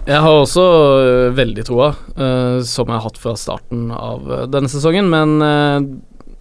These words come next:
øh, sånn spillemessig, når man så City uten da Aguero og for eksempel, øh, Gundogan som, som kommer til å spille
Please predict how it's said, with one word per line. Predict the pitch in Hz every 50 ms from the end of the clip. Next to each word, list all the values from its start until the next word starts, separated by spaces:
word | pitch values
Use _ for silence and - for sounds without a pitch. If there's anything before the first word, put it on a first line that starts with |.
| - -
øh, | 147 131 131 127 123 123 123 123 120 -
sånn | - - 143 139
spillemessig, | - - - - - 208 160 120 110 107 113 110 107 - - 156
når | 151 143
man | 143 139
så | - - - 117 110 113 - - -
City | - - 117 107 - - 151 156 151 151 - - - - - - -
uten | - 175 156 123 - - - - 123 117
da | 113 107 107
Aguero | 113 117 123 120 107 107 110 123 127 120
og | - 117 117 117 117 110
for | - 127
eksempel, | 120 117 - 120 107 - - 120 117 117 117
øh, | 117 117 - - 123
Gundogan | 120 120 113 110 107 110 113 113 113 117 117
som, | - 123 123 117 113 -
som | - 135 127 117
kommer | - 131 120 113
til | - 113 110 113
å |
spille | - - 127 117 104 104 107 110